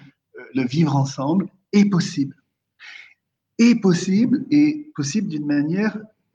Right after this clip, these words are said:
qui surprendrait certainement les autorités, compte tenu des contextes très compliqués que nous vivons aujourd'hui par rapport au fanatisme religieux, par rapport à,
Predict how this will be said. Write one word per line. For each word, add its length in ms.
qui 100
surprendrait 720
certainement 640
les 260
autorités, 680
compte 200
tenu 460
des 80
contextes 440
très 280
compliqués 640
que 100
nous 200
vivons 360
aujourd'hui 460
par 140
rapport 240
au 60
fanatisme 600
religieux, 640
par 120
rapport 560
à, 260